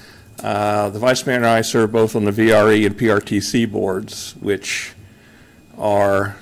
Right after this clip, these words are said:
P R T C is looking at roughly a nine million dollar deficit going into the following year. V R E is having its issues. Uh, Department of Rail and Public Transportation just put out a notice,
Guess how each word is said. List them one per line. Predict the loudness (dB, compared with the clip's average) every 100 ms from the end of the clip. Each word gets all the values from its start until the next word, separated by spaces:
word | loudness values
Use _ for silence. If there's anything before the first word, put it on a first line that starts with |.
| -20 -20 -20 -20 -20 -20 -6
P | 0
R | 0
T | 0 -4
C | 0 0
is | 2
looking | -2 -2 -4
at | 0
roughly | 0 0 2 2
a | 2
nine | 2 0 0
million | 0 -2 0
dollar | 0 0 0
deficit | -2 -4 -4 -6 -8 -10 -20 -20 -20 -8
going | -2 -2
into | -2 -4
the | -4
following | 0 0 -2 -2
year. | -2 -2
V | 0 2
R | 4 4
E | 4 4
is | 2 -2 -6 -14 -20 -20 _ -20 -20 -20 -20 -16 -10 -10 -4
having | 2 2 4 2
its | 2
issues. | 0 -2 0 0 0 -4 -10 -20 -20 -14 -10
Uh, | -4 -2 0
Department | -2 2 2 4
of | 2
Rail | 4 2
and | 0
Public | -2 0
Transportation | 0 -2 -2 0 2 2 2 0 0
just | 0 -2 -2
put | 0 4
out | 4 4
a | 2 2
notice, | 2 2 4 2 0 -4